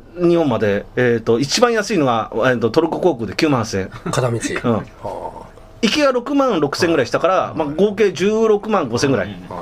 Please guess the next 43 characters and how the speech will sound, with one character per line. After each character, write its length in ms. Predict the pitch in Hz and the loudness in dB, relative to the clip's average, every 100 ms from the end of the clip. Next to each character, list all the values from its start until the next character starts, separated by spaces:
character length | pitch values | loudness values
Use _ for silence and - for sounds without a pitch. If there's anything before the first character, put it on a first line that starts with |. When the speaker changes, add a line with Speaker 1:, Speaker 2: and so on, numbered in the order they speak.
| 82 - | -8 -2
Speaker 3:
う 40 | |
ん。 160 | 117 104 | 0 2
Speaker 1:
う 20 | |
ん。 40 | |
だ 80 | 151 | 2
か 60 | 180 | 2
ら、 80 | 139 | 2
だ 1300 | 120 107 - - - - - - - - - 196 | 2 0 -6 -20 -20 -20 -20 -20 -20 -20 -6 0
か 60 | 175 | 2
ら 60 | |
ま 60 | 139 | 2
あ、 40 | |
三 160 | 127 175 | 2 2
万 140 | 190 | 2
ぐ 60 | 185 | 0
ら 100 | 127 | 0
い、 140 | 101 - - | -2 -10 -2
そ 120 | 160 | 0
れ 60 | |
だ 40 | 151 | 2
け 60 | |
で 80 | 131 | 0
損 180 | 127 131 | 0 0
し 40 | |
た 100 | 110 | 0
と。 80 | 98 | -2
Speaker 2:
う 20 | |
ん。 460 | 110 101 95 87 - | -2 -4 -6 -10 -2
Speaker 1:
ま 100 | 185 | 0
あ、 20 | 175 | 2
そ 80 | |
れ 60 | 220 | 2
は 40 | |
し 60 | 226 | 2
ょ 20 | |
う 40 | 220 | 2
が 80 | |
な 40 | 214 | 2
い 40 | |
ん 20 | |
だ 80 | 143 | 0
け 60 | 107 | 0
ど、 220 | 107 92 | 0 0